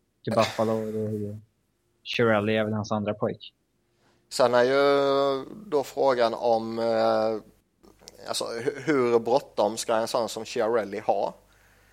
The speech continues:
Speaker 2: S-, säg att han får två, tre erbjudanden redan nu av lag som missat slutspel. Ska han hoppa på det så fort som möjligt för att
Speaker 1: Ja.
Speaker 2: säk-, säkra sitt jobb?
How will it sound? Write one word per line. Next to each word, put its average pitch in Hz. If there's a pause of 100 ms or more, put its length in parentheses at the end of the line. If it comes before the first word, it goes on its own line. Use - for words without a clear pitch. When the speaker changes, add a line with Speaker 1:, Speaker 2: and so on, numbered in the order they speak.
(280)
Speaker 2:
S-, -
säg 120
att 117
han 131
får 127
två, 131
tre 123
erbjudanden 107
redan 107
nu 107
av 117
lag 104
som -
missat 110
slutspel. -
Ska -
han 110
hoppa 113
på 123
det 131
så -
fort -
som 120
möjligt 131
för 110
att -
Speaker 1:
Ja. 127
Speaker 2:
säk-, -
säkra -
sitt -
jobb? 156